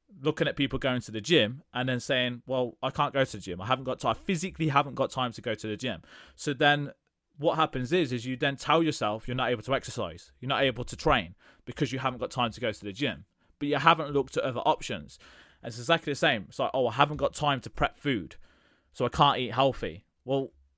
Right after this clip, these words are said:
there's, there's other ways that we can look at this. There's other ways that we can do this. So with this individual,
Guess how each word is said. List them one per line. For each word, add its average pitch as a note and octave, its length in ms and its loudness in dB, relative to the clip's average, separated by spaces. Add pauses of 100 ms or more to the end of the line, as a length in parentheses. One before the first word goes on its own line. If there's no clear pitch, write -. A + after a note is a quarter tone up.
(160)
there's, C#3 380 -4
there's C#3+ 460 0
other E3+ 180 4
ways D3+ 440 6
that F#2+ 140 0
we A#2+ 140 -6
can A#2 180 -8
look - 200 -2
at - 100 -16
this. - 380 -16 (120)
There's A2+ 160 -10
other C#3+ 220 -2
ways C3 300 2
that - 80 -8
we G2 80 -10
can G#2 100 -14
do C3 140 -4
this. F#2 180 -6
So D3+ 260 4
with F#3+ 140 2
this D#3 180 2
individual, C3 560 0